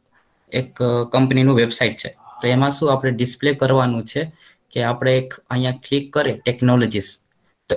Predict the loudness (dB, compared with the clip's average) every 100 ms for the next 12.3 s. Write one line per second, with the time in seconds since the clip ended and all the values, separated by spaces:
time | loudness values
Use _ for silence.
0 | 2 4 4 4 2 2 0 -4 -2 0
1 | 2 2 0 -2 0 2 4 2 0 -4
2 | 0 0 0 -2 -4 -10 -2 2 2 2
3 | 0 0 0 -2 -2 -2 -2 -2 -4 -4
4 | -8 -12 -16 _ _ _ -20 _ 2 2
5 | 4 4 4 4 2 2 0 -2 0 0
6 | 2 2 0 -4 -8 _ 0 2 2 2
7 | 0 -2 -6 -10 -12 -12 -12 -16 _ _
8 | _ _ 0 2 2 2 -2 2 2 4
9 | 2 0 -2 0 -2 -2 -4 -6 -8 -10
10 | -16 _ _ -8 -4 -4 -4 -2 -4 -4
11 | -6 -8 -4 -2 -2 -4 -4 -2 -4 -2
12 | -2 -4